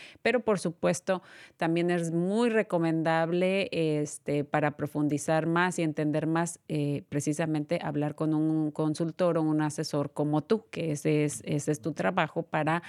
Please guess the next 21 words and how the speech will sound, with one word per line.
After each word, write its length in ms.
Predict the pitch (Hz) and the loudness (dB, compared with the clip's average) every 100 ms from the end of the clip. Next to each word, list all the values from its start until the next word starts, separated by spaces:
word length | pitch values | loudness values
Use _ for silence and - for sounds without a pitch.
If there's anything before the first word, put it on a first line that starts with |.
| - - - | -14 -4 0
ayudarle 520 | 175 175 165 160 165 | 2 2 2 4 2
a 40 | |
las 200 | 160 151 | 2 0
personas 560 | - 147 160 156 160 156 | -6 -6 -2 0 0 0
a 40 | |
entender 440 | 151 147 147 151 147 | -2 0 0 2 2
un 160 | 151 | 0
poquito. 480 | 151 - 160 185 190 - - - | -4 -6 -4 -4 -4 -10 -18 -10
Y 120 | - 175 | -10 -6
creo 300 | 196 208 - | 0 0 2
que 260 | 240 233 | 2 2
muchas 420 | 214 214 233 220 | 2 0 0 0
veces 340 | 208 196 220 214 | 0 0 0 0
a 60 | |
lo 120 | 185 165 | 2 2
mejor 540 | 160 156 190 196 190 - - | 0 0 2 2 2 -8 -8
no 140 | 196 202 | -2 0
vamos 360 | 220 233 214 | 2 2 0
a 40 | 190 | -2
estar 360 | - 185 180 | 0 0 2
listos, 760 | 185 185 208 - - 320 359 | 2 0 -2 -4 -4 -4 -6